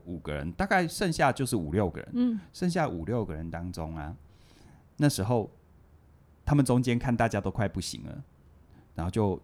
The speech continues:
Speaker 1: 就去了解他们的状况，他们这五六个人都完全呈现出一种麻木，
Speaker 2: 嗯。
Speaker 1: 一种对于很多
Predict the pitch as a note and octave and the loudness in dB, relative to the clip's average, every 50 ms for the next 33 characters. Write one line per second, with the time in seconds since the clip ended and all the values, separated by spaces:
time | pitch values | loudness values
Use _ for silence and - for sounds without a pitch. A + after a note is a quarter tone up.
0 | - - - G#2 G2 - G2+ F2+ E2+ F2 E2+ G2 - E2+ - - F#2+ F2 D#2 D2+ | -6 -2 0 0 0 0 -2 0 0 2 2 2 0 -2 -6 -6 -6 -6 -6 -6
1 | - F2 D#2 D2 - - E2 C#2 - - - - - F#3+ F3+ F3 C#3+ - E3+ E3 | -6 -6 -8 -8 -8 -10 -10 -10 -10 -14 -18 -8 -4 0 0 2 2 2 -2 -2
2 | - G2+ D#2+ D2+ A2 B2+ A2+ - - D#2 D#2+ E2 F2 - A#2+ - - A#2+ G2 A2 | -2 -6 -4 0 2 2 2 2 0 -2 -4 -2 -2 -2 -2 -2 -2 0 0 0
3 | C#3 - B2 - G#2+ - G#2 F#2 G#2+ - B2 A2 - - F#2+ G2+ A2 A2 - - | 0 0 0 -2 -2 -2 -2 -2 -2 -2 -2 -2 -2 -2 -4 -4 -4 -4 -6 -8
4 | A#1 - - - _ _ _ _ F2+ F2 D#2 D#2+ F#2 A2 G2+ E2+ E2 - - _ | -8 -8 -12 -16 _ _ _ _ -4 -4 -2 0 0 0 0 0 -4 -8 -14 _
5 | _ _ C4 B3 B3 A#3+ G#3+ G3+ F#3+ - - - _ _ C#3 B2+ - - E2+ C#2 | _ _ -6 -4 -2 -2 -2 -4 -6 -10 -16 -20 _ _ -2 -2 0 -4 -6 -8
6 | - B2+ - _ _ - - - _ _ _ - - D3 B2+ A2 F#2 F2 F#2 - | -8 -12 -16 _ _ -20 -20 -20 _ _ _ -4 0 2 2 2 2 0 -2 -4
7 | G2+ F2 D#2+ D2+ G#2+ G2+ G#2+ - | -4 -4 -4 -2 -2 -2 -2 -4